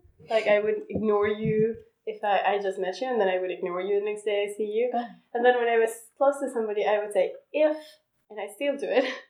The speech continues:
Speaker 1: <laughs> "if someday I, you're crossing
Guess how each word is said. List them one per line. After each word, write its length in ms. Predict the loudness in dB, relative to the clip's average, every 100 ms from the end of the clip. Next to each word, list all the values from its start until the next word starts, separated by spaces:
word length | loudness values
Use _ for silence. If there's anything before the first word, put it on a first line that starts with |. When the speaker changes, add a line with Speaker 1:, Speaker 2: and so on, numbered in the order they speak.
| _ _
Speaker 1:
<laughs> 440 | _ _ _ _ -2
"if 160 | -2
someday 640 | 0 0 2 2 2 -2 -10 _ -6
I, 360 | -2 -2 -4 -8
you're 200 | -10 -10 -8
crossing 420 | -8 -8 -4 -4